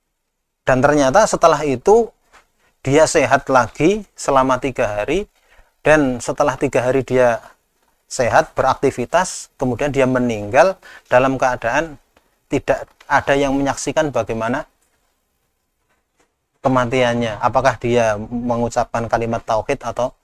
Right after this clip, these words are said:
tidak. Nah, disitulah semakin menjadi-jadi doktrin, apa, keyakinan tentang bahwa yang bisa mengucapkan kalimat tauhid hanyalah orang-orang Islam jamaah.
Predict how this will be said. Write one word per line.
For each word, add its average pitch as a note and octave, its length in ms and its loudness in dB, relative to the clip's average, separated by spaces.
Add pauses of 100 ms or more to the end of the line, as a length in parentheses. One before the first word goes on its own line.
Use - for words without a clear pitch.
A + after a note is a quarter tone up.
(400)
tidak. G#2+ 400 -8
Nah, G#2 280 -8
disitulah D3 520 0
semakin C3 520 -4 (440)
menjadi-jadi A#2+ 880 -4 (560)
doktrin, C#3 560 0 (680)
apa, A2 480 -8 (240)
keyakinan A2+ 880 -4 (400)
tentang G#2+ 640 -4
bahwa G#2+ 480 -4
yang A2 240 -4
bisa A#2 400 -2
mengucapkan A#2 720 -6
kalimat A2+ 400 -2
tauhid A2 320 -6
hanyalah G#2+ 400 -6 (480)
orang-orang A2+ 400 -4
Islam A#2+ 320 -6 (640)
jamaah. F#2+ 480 -10